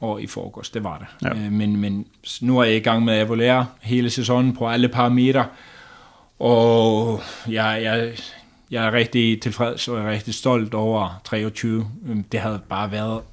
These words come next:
Speaker 1: fantastisk, hvis, hvis vi havde lykkes med at komme også i semifinalen.
Speaker 2: Mm.
Speaker 1: Men sådan er det, det, det var vores, øhm, destiny, som jeg kalder det, og ikke gå videre. Sådan er det. Men, øh, det, det tager ikke noget væk fra os i forhold til, øh,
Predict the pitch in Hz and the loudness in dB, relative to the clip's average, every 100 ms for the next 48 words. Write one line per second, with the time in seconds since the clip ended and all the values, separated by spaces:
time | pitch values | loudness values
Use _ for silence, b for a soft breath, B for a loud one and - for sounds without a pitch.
0 | - _ - 113 113 - - 127 - 113 | -20 _ -10 -6 -6 -8 -10 -8 -6 -8
1 | 101 - _ _ 110 107 117 - 117 107 | -10 -14 _ _ -12 -10 -4 0 0 -4
2 | 107 113 120 110 107 - 107 104 107 101 | -8 -6 -6 -6 -8 -6 -6 -4 -6 -8
3 | 104 - 110 104 107 101 107 113 - 117 | -8 -6 -6 -6 -8 -8 -10 -12 -4 -4
4 | 104 B B B B 101 123 117 117 123 | -4 B B B B -4 0 2 2 2
5 | 123 110 113 113 104 101 101 110 110 107 | 0 0 0 2 2 0 -2 -4 -2 -2
6 | - 165 B B B 110 104 - 107 - | -4 -10 B B B -6 -6 -4 -4 -2
7 | 120 113 107 110 101 107 107 107 90 _ | 0 0 0 -4 -4 -4 -6 -8 -12 _
8 | _ _ _ _ - 113 113 117 113 120 | _ _ _ _ -18 -8 -6 -6 -6 -6
9 | 117 123 113 - 117 113 113 117 - 110 | -6 -8 -10 -8 -6 -6 -6 -8 -4 -4
10 | 104 107 104 107 113 107 110 B B B | -2 -4 -6 -6 -4 -4 -8 B B B
11 | - 110 113 123 139 123 104 113 113 - | -10 -2 2 2 4 2 2 -2 -6 -4
12 | 113 98 107 - 104 107 98 - 107 101 | -4 -2 -6 -6 -4 -4 -6 -6 -4 -4
13 | 95 95 95 92 | -6 -8 -12 -14